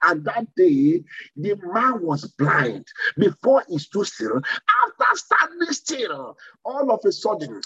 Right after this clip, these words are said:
blindness became the things of the past. I am praying for somebody here. Everything you have ever set tears on, whether over your children, whether over your marriage, whether over your paper, whether over your ministry, whether over your marriage, I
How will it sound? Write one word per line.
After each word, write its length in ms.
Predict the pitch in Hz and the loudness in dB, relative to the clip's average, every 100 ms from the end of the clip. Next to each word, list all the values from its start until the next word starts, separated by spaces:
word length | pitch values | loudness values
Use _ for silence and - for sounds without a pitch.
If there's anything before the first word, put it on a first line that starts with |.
| - _ | -18 _
blindness 680 | 123 180 214 214 214 208 147 | -4 -2 -2 -4 -4 -4 -4
became 320 | 143 180 165 | 0 2 2
the 80 | - | 0
things 200 | - 175 131 | -2 -2 -2
of 80 | |
the 100 | 107 | -4
past. 360 | - 117 - - - - - | -4 -4 -4 -10 -8 -8 0
I 180 | 302 339 330 330 | 2 2 2 0
am 120 | 302 | 0
praying 260 | - 339 349 | -2 -2 -2
for 180 | 269 220 | -2 -4
somebody 600 | - 285 269 269 254 220 | -2 -4 0 2 4 2
here. 160 | 196 - - - - - 180 | 4 2 -2 -12 -12 -10 -4
Everything 1080 | 226 311 359 381 381 294 392 359 262 349 349 | 2 4 2 0 -14 -8 -6 -4 0 0 0
you 80 | 269 | 0
have 160 | 233 - | 0 -2
ever 240 | 302 302 - | -4 -2 -2
set 320 | - 277 277 | -2 -4 -6
tears 400 | - 285 240 - | -4 -2 -2 -2
on, 280 | 233 147 - - - - _ | -4 -4 -10 -18 -16 -16 _
whether 180 | 277 294 | 0 4
over 260 | 302 - 277 | 4 4 2
your 140 | 196 | 2
children, 400 | - 254 294 339 392 - 190 | 0 -2 -2 -4 -6 -10 -2
whether 180 | 311 320 311 | 0 2 2
over 160 | 285 294 | 4 4
your 120 | 294 180 | 2 2
marriage, 480 | 196 294 320 349 - - | 0 -2 -2 -8 -4 2
whether 220 | 311 311 | 4 4
over 120 | 277 311 | 2 2
your 140 | 240 | 0
paper, 300 | - 269 - - - - | 2 0 0 -2 -4 -2
whether 160 | - 330 330 | 0 2 2
over 120 | 285 320 | 2 2
your 140 | 247 | 2
ministry, 460 | 254 320 - 320 294 - | 2 0 -2 -4 -10 -4
whether 200 | 311 302 | -2 -2
over 160 | 320 311 | -4 -4
your 140 | 294 254 | -4 -4
marriage, 440 | 294 - 330 508 - - | -6 -8 -4 -4 -4 0
I 280 | 339 349 | 2 2